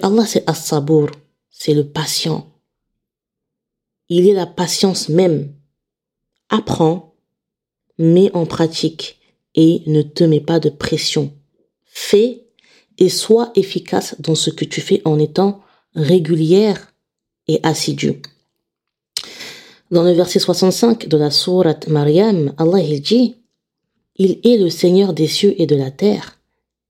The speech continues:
et de tout ce qui est entre eux. Adore-le donc et sois constant dans son adoration. »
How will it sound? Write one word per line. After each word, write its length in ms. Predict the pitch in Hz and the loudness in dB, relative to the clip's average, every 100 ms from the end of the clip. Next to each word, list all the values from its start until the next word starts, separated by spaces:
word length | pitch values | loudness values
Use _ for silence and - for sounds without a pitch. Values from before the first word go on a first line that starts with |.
| _ _ _ | _ _ _
et 100 | - | 0
de 140 | 170 160 | 2 2
tout 200 | 160 214 | 2 0
ce 120 | 202 | 0
qui 260 | 170 - 170 | -2 0 0
est 120 | 170 | 2
entre 260 | 156 - - | -4 -4 -2
eux. 220 | 147 - _ - - - _ _ | -2 -2 _ -20 -20 -20 _ _
Adore-le 600 | 240 254 196 202 185 170 | 0 0 2 2 4 2
donc 420 | 147 180 208 202 - | 2 2 2 0 -2
et 120 | 185 | 0
sois 640 | 180 - - 202 220 220 _ | 2 -2 2 4 4 -2 _
constant 580 | 233 233 226 - 226 220 | 2 4 0 0 2 2
dans 180 | 170 | 0
son 280 | 170 - 202 | 0 2 2
adoration. » 960 | 175 156 190 165 170 165 - 196 175 156 | 2 2 2 2 -4 -4 0 2 0 -6